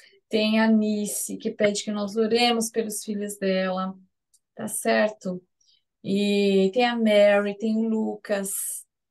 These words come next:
Enfim, queridos, tantos outros aí que estão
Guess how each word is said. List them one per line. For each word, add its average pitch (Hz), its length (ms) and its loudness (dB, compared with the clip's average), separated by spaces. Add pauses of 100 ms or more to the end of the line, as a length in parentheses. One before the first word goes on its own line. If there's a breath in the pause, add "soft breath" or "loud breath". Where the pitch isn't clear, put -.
(1300 soft breath)
Enfim, 247 520 -2 (340)
queridos, 196 680 -2
tantos 226 460 -4
outros 220 380 -2
aí 202 400 0
que 214 120 -10
estão 202 580 -4